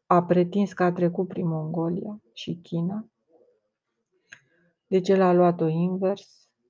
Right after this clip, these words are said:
Turdos, așa. În orice caz, ar presupune că el a ajuns într-adevăr la o stupa, la una din aceste mănăstiri, Nana în chilie.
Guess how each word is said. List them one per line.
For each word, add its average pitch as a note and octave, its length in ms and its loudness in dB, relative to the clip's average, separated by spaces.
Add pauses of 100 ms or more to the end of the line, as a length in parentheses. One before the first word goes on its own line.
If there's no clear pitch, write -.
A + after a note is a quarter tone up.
(400)
Turdos, F3 800 0 (320)
așa. F3 380 -8 (260)
În A3+ 140 4
orice A3+ 240 8
caz, E3+ 380 2 (1200)
ar G#3 200 0
presupune A3 560 2
că A3 100 2
el G#3 120 4
a G3+ 40 4
ajuns G#3 400 0
într-adevăr G3 560 2
la G3+ 140 4
o G3 140 4
stupa, - 760 -4 (580)
la F#3 220 0
una F3 260 4
din E3 200 -2
aceste E3 400 -4
mănăstiri, D#3+ 680 -2
Nana F3 360 4
în E3+ 140 2
chilie. E3+ 560 -2